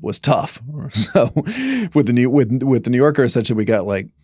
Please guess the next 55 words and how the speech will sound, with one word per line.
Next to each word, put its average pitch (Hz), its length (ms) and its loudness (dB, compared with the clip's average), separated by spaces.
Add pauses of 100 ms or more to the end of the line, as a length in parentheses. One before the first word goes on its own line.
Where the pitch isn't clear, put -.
(220)
slate - 460 -4
pieces - 560 -6
for - 180 -2
a 98 60 0
lot 90 180 4
of 82 80 -4
years, - 280 -10
right? 104 120 2
Here's 117 180 0
a 98 60 0
thousand-word 107 680 2
take 110 200 -2
on 107 100 0
the 101 60 -2
news 101 400 -2
by 92 360 0
John 110 200 0
Cassidy 110 520 0
or, 95 240 -10
or 117 100 2
whatever, 123 480 2
right? 107 300 -2 (340)
New 135 140 4
York, 147 580 4 (440)
in 143 120 4
a 123 80 2
way, 131 420 4
sort 120 180 0
of 110 60 -2
figured 117 220 0
out, 110 140 4
like, 101 180 -4
"Okay, 95 520 0 (320)
there'll 127 140 4
be 127 140 2
this 117 220 0
thing 120 200 0
called 113 240 0
Vulture." 107 560 -2
And 107 140 0
then 107 120 0
the 110 60 0
one, 113 160 0
and 113 160 0
then 113 120 2
they 113 160 2
started 113 320 0
The 117 80 -2
Cut, 110 340 2
and 101 100 2
then 107 100 0
they 110 60 0
started 110 240 -2
Max 113 360 -2
Reed's 113 520 0